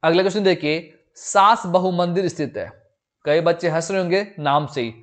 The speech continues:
सास बहु मंदिर, कि सर ऐसा भी कोई मंदिर है क्या? सास बहु मंदिर की अगर मैं बात करना चाहूंगा तो स्थित है कहां पे? उदयपुर में। ऑप्शन नंबर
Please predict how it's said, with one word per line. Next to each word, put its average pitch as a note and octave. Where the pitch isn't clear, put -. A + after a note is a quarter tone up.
सास F#3
बहु E3
मंदिर, B2
कि E3
सर F#3
ऐसा E3+
भी E3+
कोई F3
मंदिर B2+
है G2+
क्या? -
सास G3+
बहु G#3
मंदिर G3
की G#3+
अगर G#3
मैं G3
बात D#3+
करना F#3
चाहूंगा F#3
तो F#3
स्थित F3+
है -
कहां F3
पे? A#3+
उदयपुर C#3
में। G2+
ऑप्शन C#3
नंबर F#3